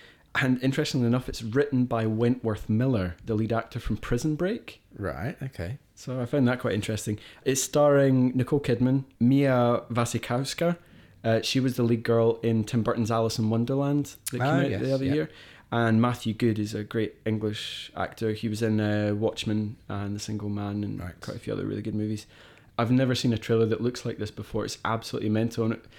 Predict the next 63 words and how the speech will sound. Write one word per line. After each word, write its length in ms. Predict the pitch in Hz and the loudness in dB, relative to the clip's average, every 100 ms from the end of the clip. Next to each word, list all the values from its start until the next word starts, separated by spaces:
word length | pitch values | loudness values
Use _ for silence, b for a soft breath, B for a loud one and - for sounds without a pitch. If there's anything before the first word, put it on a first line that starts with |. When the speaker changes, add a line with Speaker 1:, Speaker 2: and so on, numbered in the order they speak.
| B B _ | B B _
Speaker 1:
it 40 | 110 | -2
was 100 | 110 | 0
interesting 360 | 120 120 113 | 2 0 -4
for 100 | 107 113 | -2 2
me, 240 | 120 104 | 2 0
like, 180 | 113 113 | -4 -4
as 100 | 107 | 0
an 100 | 107 | 2
editor, 400 | 113 110 - 104 | 2 2 0 -4
Speaker 2:
Yeah. 180 | 87 90 | -2 -4
Speaker 1:
the 120 | 80 | 0
way 100 | 110 | 2
that 100 | 117 | 2
they've 140 | 110 - | 0 -4
cut 220 | - - | -6 -6
it 80 | - | -8
together, 320 | 107 117 117 | -2 0 2
Speaker 2:
Okay. 80 | 113 | 0
Speaker 1:
because 360 | 110 - 110 - | -2 -4 -4 -4
it, 240 | 120 - - | -6 -6 -4
I've, 180 | 127 113 | -4 -2
I've 160 | 131 113 | -2 -2
just, 180 | 127 127 | -2 0
I've 120 | 117 | 2
never 220 | 120 110 | 2 2
seen 180 | 104 113 | 0 -2
a 40 | 110 | 0
trailer 260 | 120 110 | 0 0
that 160 | 107 104 | 0 -2
looks 220 | 113 - | -4 -4
like 160 | 131 123 | -6 -6
this. 200 | 139 - | -6 -6
It 40 | |
looks 200 | 113 113 | -6 -4
incredible, 460 | 110 101 120 110 110 B B B | -4 0 0 2 -2 B B B
and 120 | 131 - - 123 | -6 -6 -6 2
I'm 160 | 120 | 4
not 280 | 131 135 - | 4 2 -2
sure 340 | - 131 120 107 | -4 0 2 2
if 120 | 107 | -2
it's 160 | 117 - | -6 -4
a 60 | 107 | -2
horror 340 | - 131 135 | 2 2 2
film 380 | 123 135 127 123 B B - | 2 2 2 0 B B -2
or 120 | 117 110 | 2 4
a 60 | |
thriller 680 | - - 123 123 123 123 143 - | 4 2 4 6 6 4 2 -2
Speaker 2:
<laughs> 100 | - | -2
Speaker 1:
or, 160 | 120 117 | 2 4
or 220 | 120 110 | 4 4
a 40 | |
bit 180 | 107 123 | 4 0
of 140 | 104 98 | -2 0
both, 360 | 120 117 - - | 2 2 -2 -10
but 140 | 110 113 | -2 -2
just, 180 | 113 127 | -2 0
it 180 | 123 123 | 0 2
looks 340 | 113 113 - | 2 2 2
absolutely 440 | 110 110 - - | 0 0 -4 -8
great, 280 | 107 113 110 107 | -2 2 2 2
and 160 | 107 | 2
ju-, 160 | 104 120 | 2 -2
I, 280 | 123 - 104 | -6 -12 -10